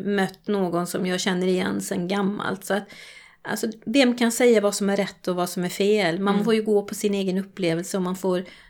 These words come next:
Speaker 1: tro på sin egen känsla, liksom, där.
Speaker 2: Mm.
Speaker 1: Men
Speaker 2: Mm.
Speaker 1: att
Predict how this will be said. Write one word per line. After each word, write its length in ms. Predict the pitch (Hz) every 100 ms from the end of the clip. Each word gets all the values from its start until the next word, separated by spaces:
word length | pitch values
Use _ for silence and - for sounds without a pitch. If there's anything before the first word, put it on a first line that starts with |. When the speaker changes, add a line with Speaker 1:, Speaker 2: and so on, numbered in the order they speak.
| -
Speaker 1:
tro 280 | - 202 190
på 100 | 190
sin 180 | 196 190
egen 320 | 185 170 180
känsla, 580 | 180 226 190 185 214 226
liksom, 420 | 196 - - 196
där. 160 | - 196
Speaker 2:
Mm. 140 | 180
Speaker 1:
Men 340 | 180 175 180 - -
Speaker 2:
Mm. 220 | 185 175 190
Speaker 1:
att 120 | 190